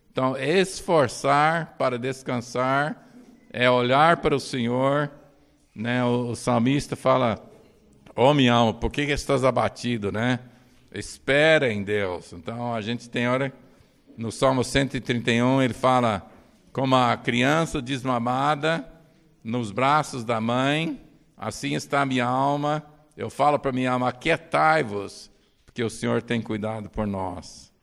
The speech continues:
Número nove. Agora é esse aqui que nós vamos demorar mais. Número nove é discernir, perceber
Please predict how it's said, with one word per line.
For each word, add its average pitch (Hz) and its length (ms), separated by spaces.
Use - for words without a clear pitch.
Número 135 460
nove. 120 640
Agora 110 240
é 110 80
esse - 160
aqui 113 220
que 120 120
nós 113 180
vamos 120 160
demorar 113 420
mais. 95 600
Número 131 460
nove 139 840
é 113 140
discernir, 147 1200
perceber 143 1080